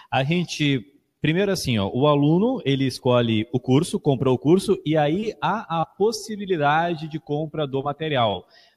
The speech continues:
Tá bem? Então, por quê? Porque o material está vinculado às aulas pres-, às aulas em E A D, no caso, né? Então,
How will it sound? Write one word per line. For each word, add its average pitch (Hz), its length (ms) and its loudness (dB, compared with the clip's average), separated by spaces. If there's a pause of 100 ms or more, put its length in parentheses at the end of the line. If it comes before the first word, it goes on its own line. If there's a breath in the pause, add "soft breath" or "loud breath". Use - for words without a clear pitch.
Tá 98 100 -8
bem? 147 320 0
Então, 151 280 0
por 135 160 -8
quê? 147 160 -4
Porque 160 220 -10
o 226 60 -6
material 196 420 -4
está 170 240 -6
vinculado 156 580 -4
às 143 120 -4
aulas 143 260 -4
pres-, 143 260 -8
às 123 220 0
aulas 139 340 -2
em 147 180 -8
E 147 40 -6
A 147 60 -4
D, 127 240 -2
no 139 100 -6
caso, 101 400 -8
né? 131 300 0 (280 soft breath)
Então, 143 560 0